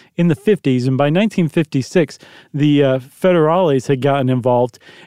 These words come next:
and through the National Park Service, established the National Historic Preservation Act that said, "You, N P S, you're in charge of designating what's his-, an historic site and what's not."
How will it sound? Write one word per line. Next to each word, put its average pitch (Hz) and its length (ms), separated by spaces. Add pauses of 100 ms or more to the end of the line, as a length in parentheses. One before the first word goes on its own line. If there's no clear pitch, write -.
and 135 120
through 170 140
the 160 100
National 160 380
Park 214 300
Service, 147 400 (260)
established 151 540
the 143 80
National 170 480
Historic 147 580 (240)
Preservation 156 600
Act 120 300 (260)
that 135 160
said, 139 340 (300)
"You, 156 520
N 160 200
P 147 240
S, 131 220 (200)
you're 160 200
in 160 100
charge 151 320
of 131 120
designating 131 720
what's 143 280
his-, 123 180
an 139 240
historic 139 440
site 135 300
and 117 200
what's 117 280
not." - 400